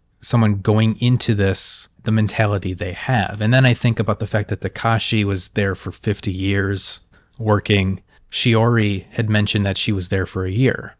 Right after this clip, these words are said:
Imagine the change and the perspective of someone who's experienced that many people and that much time versus someone who's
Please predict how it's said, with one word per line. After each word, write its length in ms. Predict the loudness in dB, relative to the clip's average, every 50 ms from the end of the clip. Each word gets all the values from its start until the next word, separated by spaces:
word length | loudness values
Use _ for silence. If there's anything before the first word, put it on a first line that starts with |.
| _ _ _ _ _ -18 -8 0 2
Imagine 560 | 4 6 6 6 6 4 4 4 4 2 2
the 80 | 2 0
change 560 | 0 0 0 2 2 4 2 2 0 -2 -8 -8 _ 0
and 240 | 2 2 2 2 0
the 40 | -2
perspective 840 | -4 -4 -4 -6 -4 0 0 0 0 0 -2 -2 0 0 -2 -2
of 100 | -6 -8
someone 600 | -4 0 0 2 2 2 2 2 0 0 0 0 -2
who's 540 | -2 0 0 0 0 0 -4 -6 -10 -14 _ _ _ _ _ _ _ -6
experienced 680 | -6 -4 -4 -2 2 4 4 4 4 2 0 -6 -6 -2
that 280 | 0 2 2 0 0
many 380 | 0 0 0 2 2 0 0 -2
people 760 | -6 -8 -6 -2 0 0 0 0 -4 -6 -4 -4 -6 -8 -10 -6
and 240 | -2 0 2 2 4
that 180 | 2 2 2
much 240 | 2 0 -2 -4 -6
time 540 | -6 -2 2 2 4 4 4 2 2 0 -2
versus 360 | -2 -2 -2 -2 -4 -6 -6
someone 380 | -4 -2 -2 0 0 0 0 0
who's 380 | 0 -2 -2 -2 -2 -6 -8